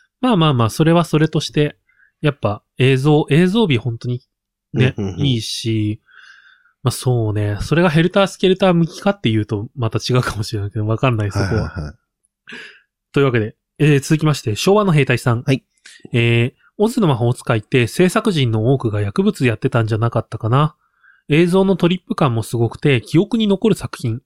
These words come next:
Speaker 1: という印象がある。
Speaker 2: うん。
Speaker 1: 薬物ないにしても、不思議の国のアリスもなかなかのトリップ感があると思う。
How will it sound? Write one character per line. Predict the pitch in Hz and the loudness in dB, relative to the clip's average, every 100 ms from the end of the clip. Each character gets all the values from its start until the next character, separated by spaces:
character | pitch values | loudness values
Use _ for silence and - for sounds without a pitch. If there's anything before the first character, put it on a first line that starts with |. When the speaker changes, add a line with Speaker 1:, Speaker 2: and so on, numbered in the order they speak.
| - | -2
Speaker 1:
と | 214 | 0
い | 220 | 2
う | |
印 | 190 170 | 2 0
象 | 160 156 | 2 2
が | 147 | 2
あ | 135 | 0
る。 | 120 - _ _ - | -4 -10 _ _ -6
Speaker 2:
う | 90 | -6
ん。 | - _ _ | -8 _ _
Speaker 1:
薬 | 123 127 | -2 0
物 | 254 - | 0 0
な | 123 143 | 0 2
い | |
に | 135 | 0
し | 113 | -4
て | - | -2
も、 | 117 127 | 2 2
不 | 110 - | 0 -4
思 | 185 | -4
議 | 202 | 0
の | 226 | 0
国 | 220 220 | 0 0
の | 220 | 2
ア | |
リ | 220 | 2
ス | - | 0
も | 117 107 | -2 -2
な | 107 | -2
か | 135 | 0
な | 156 | 0
か | 175 | 0
の | 139 | -2
ト | 110 | 0
リ | 110 | -4
ッ | - | -4
プ | 127 | -6
感 | 113 107 | -4 -2
が | 170 208 | -2 0
あ | 156 | 0
る | 127 | 0
と | 107 | -2
思 | 101 | -2
う。 | 101 | -6